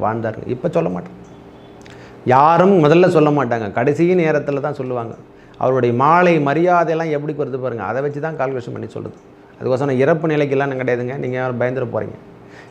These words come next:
ஏன்னா கடகராசி ஏற்கனவே துன்பத்தை அனுபவிச்சவங்க, இதுக்கு ஒரு இன்பம் தரக்கூடிய நிகழ்வாக ஒரு டெம்பரவரி ரிலீஃபல், ஒரு டெம்பரவரியா ஜாலியா இருக்கிறதுக்கு ஊர் சுட்டக்கூடிய பாக்கியம் ஐயா.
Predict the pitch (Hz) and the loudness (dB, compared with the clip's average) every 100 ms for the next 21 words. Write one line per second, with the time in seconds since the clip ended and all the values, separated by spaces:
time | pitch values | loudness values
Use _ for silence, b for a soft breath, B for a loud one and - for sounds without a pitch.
0 | - 131 147 151 151 143 165 170 165 156 | -2 2 4 4 4 4 4 6 6 4
1 | 147 151 151 156 156 156 165 151 156 147 | 4 2 2 0 -2 -2 -2 -2 -2 -2
2 | 143 147 139 131 131 127 120 156 180 190 | -6 -6 -4 -4 -2 -2 -2 -2 0 0
3 | 165 165 165 - 147 131 135 151 175 165 | 0 -2 -2 -6 -6 -6 -4 -2 2 2
4 | 156 127 120 151 175 180 196 175 135 147 | 0 -2 -2 -2 -2 0 0 0 -4 -6
5 | 180 180 - - - - - - B B | -6 -8 -14 -20 -20 -20 -20 -20 B B
6 | B B B - 117 135 151 185 180 175 | B B B -6 -4 -4 -2 2 2 2
7 | 175 127 143 180 202 202 175 170 151 139 | 0 2 4 4 4 2 0 -2 -4 -2
8 | 180 214 185 185 156 165 147 131 151 165 | -2 -2 -2 -4 -4 -4 -4 0 0 0
9 | 165 147 120 | -4 -6 -6